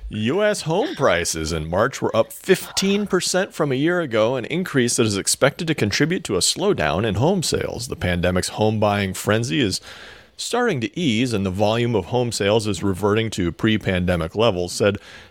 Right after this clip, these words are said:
National Association of Realtors chief economist Lawrence Yun. With mortgage rates at five percent and climbing, the highest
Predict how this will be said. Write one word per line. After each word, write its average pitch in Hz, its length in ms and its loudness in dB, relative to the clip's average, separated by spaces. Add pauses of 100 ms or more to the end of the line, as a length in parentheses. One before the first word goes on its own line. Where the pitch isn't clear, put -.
(100)
National 87 440 0
Association 78 680 0
of 85 80 0
Realtors 82 380 2
chief 101 220 2
economist 95 480 0
Lawrence 92 440 0 (120)
Yun. 80 560 0 (520)
With - 180 -4
mortgage 110 320 0
rates 113 320 0
at - 180 0
five 98 360 -2
percent 90 400 -2 (120)
and 73 200 0
climbing, 76 500 0 (420)
the 73 140 -4
highest 113 520 -4